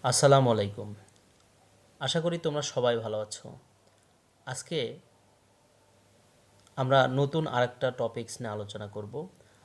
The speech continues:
আমাদের আজকের আলোচনার বিষয় বাংলা স্বরবর্ণের যে কার আছে, এই কারগুলোর সংক্ষিপ্ত রূপ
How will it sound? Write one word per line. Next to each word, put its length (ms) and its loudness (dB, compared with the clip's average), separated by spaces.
আমাদের 300 2
আজকের 380 0
আলোচনার 520 -4
বিষয় 460 -8
বাংলা 460 -2
স্বরবর্ণের 800 0
যে 180 -14
কার 300 -4
আছে, 600 -12
এই 140 -12
কারগুলোর 520 -6
সংক্ষিপ্ত 720 -10
রূপ 260 -10